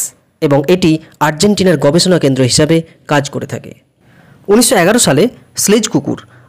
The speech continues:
রোয়াল্ড আমুনসেনের নেতৃত্বে নরওয়েজিয়ান অভিযাত্রীদের জন্য সরবরাহ করা হয়েছিল। এটি ছিল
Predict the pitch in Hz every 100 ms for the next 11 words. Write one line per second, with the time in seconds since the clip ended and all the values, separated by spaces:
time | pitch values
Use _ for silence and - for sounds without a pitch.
0 | - 139 185 190 202 - 151 170 226 214
1 | 180 139 131 135 185 - 190 196 - -
2 | 135 151 190 208 190 196 170 147 156 147
3 | 165 151 143 135 139 143 147 147 135 123
4 | 113 117 117 - 71 - - - _ -
5 | 190 233 170